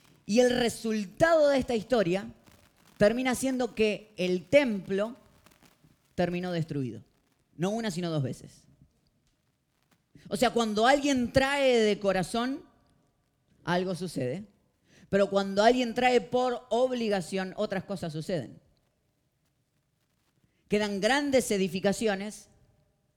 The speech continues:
pero no hay corazón en ellas. De hecho, me puse a pensar, ahora que se viene el Mundial y que a final de año todos los,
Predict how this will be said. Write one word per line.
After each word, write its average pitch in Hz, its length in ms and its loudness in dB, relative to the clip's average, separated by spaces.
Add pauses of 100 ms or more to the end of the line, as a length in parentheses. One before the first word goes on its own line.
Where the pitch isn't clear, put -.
(380)
pero 143 160 -4
no 170 80 -4
hay 180 100 -4
corazón 147 380 -4
en 156 100 -4
ellas. 127 400 -8 (1000)
De 196 100 -2
hecho, 247 140 0
me 202 120 -2
puse 226 180 -2
a 214 40 0
pensar, 214 640 -2 (960)
ahora 170 180 2
que 160 80 0
se 165 120 -2
viene 160 220 0
el 151 100 0
Mundial 160 600 -2
y 123 340 -4
que 127 240 -6
a 131 160 -6
final 147 460 -2
de 139 120 -2
año 147 380 -4
todos 156 240 -6
los, 127 380 -8